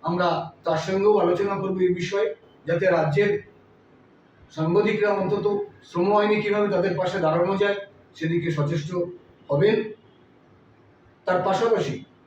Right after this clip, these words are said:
আমাদের এই সংগঠনের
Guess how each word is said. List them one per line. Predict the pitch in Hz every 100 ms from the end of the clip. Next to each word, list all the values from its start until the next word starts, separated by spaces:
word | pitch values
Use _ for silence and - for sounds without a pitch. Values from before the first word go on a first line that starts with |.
| _ _ _ _ _ _ _ _ _ _ _ -
আমাদের | 175 196 220 - - - - _ _ _ _ _ _ -
এই | 170
সংগঠনের | 175 151 170 180 202 214